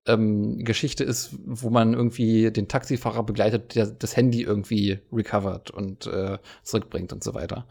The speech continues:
Ähm, das, das ist nicht der Fokus. Der Fokus liegt auf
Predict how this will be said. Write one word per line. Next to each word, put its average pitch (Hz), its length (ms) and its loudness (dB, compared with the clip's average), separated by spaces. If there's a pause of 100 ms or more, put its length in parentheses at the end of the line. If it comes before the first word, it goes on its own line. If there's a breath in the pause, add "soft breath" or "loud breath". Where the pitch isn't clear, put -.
(480 loud breath)
Ähm, 90 240 -2
das, - 320 -8
das 113 160 0
ist 123 140 -4
nicht - 240 -2 (160)
der 127 100 2
Fokus. 151 460 2
Der 123 100 2
Fokus 120 320 -2
liegt 120 160 -2
auf - 240 -4